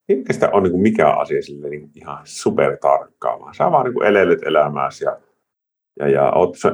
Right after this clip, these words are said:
silleen se aika tyytyväinen asioihin. Ja, ja mä niinku toivon aina niinku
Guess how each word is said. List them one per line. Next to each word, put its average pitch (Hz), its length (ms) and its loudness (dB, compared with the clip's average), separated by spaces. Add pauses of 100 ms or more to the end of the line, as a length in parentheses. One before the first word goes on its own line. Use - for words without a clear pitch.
silleen 78 340 2
se 107 300 0 (200)
aika 165 280 2
tyytyväinen 82 680 2
asioihin. 69 600 -6
Ja, 69 200 -10 (720)
ja 139 60 -6
mä 190 80 2
niinku 170 260 0
toivon 127 340 4
aina 90 240 2
niinku 78 460 -2